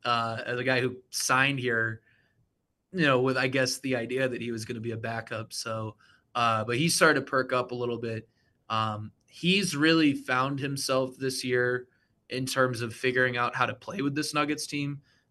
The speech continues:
Uh, whenever him and Nikola share the floor, that works really well. Uh, him and DeAndre Jordan, De-,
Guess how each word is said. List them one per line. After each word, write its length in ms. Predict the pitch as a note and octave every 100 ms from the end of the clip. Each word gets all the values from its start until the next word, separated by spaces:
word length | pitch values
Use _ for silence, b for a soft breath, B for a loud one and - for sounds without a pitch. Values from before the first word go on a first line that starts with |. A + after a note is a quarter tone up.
| -
Uh, 280 | A#2 A#2 A2
whenever 300 | C3 C3 A#2+
him 180 | B2+
and 240 | A#2+ A2+ A2+ _ _ _
Nikola 480 | B2+ B2+ C3 B2+ B2+
share 240 | B2+ B2+
the 80 | A#2+
floor, 480 | A#2 B2+ B2 A#2 A2 b b b b _
that 200 | C#3+ C#3+
works 300 | C3+ C#3 -
really 180 | C#3 C3+
well. 440 | B2+ B2 A#2+ A#2 - _ -
Uh, 140 | A#2
him 220 | - F#3+
and 100 | G3
DeAndre 400 | C#3+ C#3+ C3+ B2+
Jordan, 540 | A#2+ A#2 D3+ E3 F3 F3
De-, 280 | D3+ -